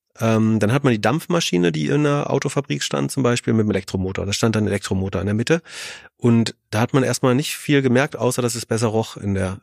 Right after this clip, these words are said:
äh, Fabrik oder um die Fabrik. Ähm, aber die, die eigentliche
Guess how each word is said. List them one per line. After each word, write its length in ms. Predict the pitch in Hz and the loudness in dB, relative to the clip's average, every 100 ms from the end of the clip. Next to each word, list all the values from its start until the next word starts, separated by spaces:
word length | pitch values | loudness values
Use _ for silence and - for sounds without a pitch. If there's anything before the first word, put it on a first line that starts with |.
| - | -6
äh, 180 | 104 98 | -4 -2
Fabrik 340 | 107 - 120 | -2 -2 0
oder 140 | 117 | 2
um 140 | 110 123 | 2 0
die 80 | 131 | 0
Fabrik. 420 | 135 131 185 - - - - - | 0 0 -2 -4 -20 -20 -20 -10
Ähm, 480 | 107 107 104 104 - | -2 0 2 0 -4
aber 220 | - 113 110 | -4 -2 0
die, 240 | 107 107 | -2 -4
die 160 | 110 - | -2 -2
eigentliche 800 | 123 170 151 143 - 131 123 | 0 0 0 -2 0 0 0